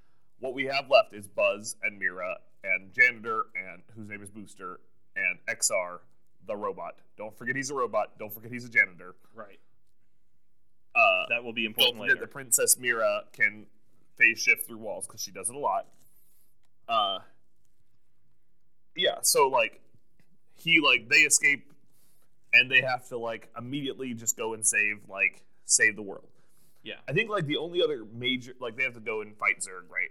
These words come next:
Speaker 1: They fight, they fight Agent Z, and there's, like, a big, like, battle, right? What? Warp Dark Matter was the bad guy? I'm so surprised. Uh, the, like, only other thing that was, like, fun to me at this point is the, like, the whole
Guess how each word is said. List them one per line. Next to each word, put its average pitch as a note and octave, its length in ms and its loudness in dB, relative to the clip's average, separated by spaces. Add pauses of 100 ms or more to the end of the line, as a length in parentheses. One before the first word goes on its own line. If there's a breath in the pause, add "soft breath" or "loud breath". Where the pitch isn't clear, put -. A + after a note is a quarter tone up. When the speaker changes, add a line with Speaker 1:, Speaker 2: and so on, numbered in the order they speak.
Speaker 1:
They G2 100 -20
fight, G2+ 220 -2 (400)
they A2+ 140 -2
fight A2 300 0
Agent A2 280 -12
Z, G2 280 -2
and F#2+ 100 -12
there's, G#2 120 -12
like, G2+ 140 -12
a F#2+ 40 -16
big, G#2 340 2
like, G2+ 260 -16
battle, F#2+ 340 -2
right? F#2 220 0 (360)
What? - 400 10
Warp E3 380 4
Dark C#3 260 8
Matter G3 200 4
was E3 140 6
the C3+ 100 -8
bad C#3+ 300 8
guy? D#4+ 400 6
I'm G#3+ 120 -8
so - 140 2
surprised. C4+ 880 4 (840)
Uh, G2+ 440 2 (1080)
the, D3 140 -6
like, D#3 260 4
only G#3+ 220 -2
other F#3+ 140 4
thing D#3 200 -2
that C3 100 -4
was, A#2 120 -4
like, G#2+ 240 -2 (420)
fun C3 280 -4
to A#2 120 -14
me G2+ 380 2 (160)
at C3+ 120 -4
this C#3+ 160 -6
point D#3 340 -12 (360)
is A#2 240 -6
the, G#2+ 100 -10
like, G#2 320 -2 (160)
the A2+ 120 -4
whole A2+ 360 -8